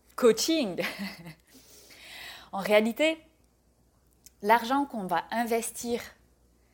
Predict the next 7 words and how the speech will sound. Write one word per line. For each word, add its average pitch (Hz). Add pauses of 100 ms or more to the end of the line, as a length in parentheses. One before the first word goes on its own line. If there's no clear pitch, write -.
(200)
pour 175
un 170
coaching, 233 (500)
ça 196
représente 208 (960)
son 208
ambition. 196